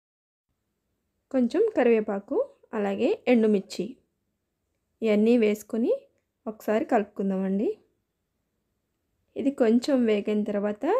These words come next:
దీంట్లోకి ఇంగువ వేస్తున్నానండి, కొంచెం ఒక హాఫ్ టేబుల్ స్పూన్ వరకు వేస్తున్నాను. ఇలా వేసుకున్న తర్వాత మనం,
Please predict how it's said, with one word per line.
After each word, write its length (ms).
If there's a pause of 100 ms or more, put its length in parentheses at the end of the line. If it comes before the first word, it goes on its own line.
దీంట్లోకి 600 (520)
ఇంగువ 340
వేస్తున్నానండి, 720 (920)
కొంచెం 360
ఒక 180
హాఫ్ 220
టేబుల్ 220
స్పూన్ 300
వరకు 220
వేస్తున్నాను. 600 (640)
ఇలా 160
వేసుకున్న 440
తర్వాత 380 (140)
మనం, 220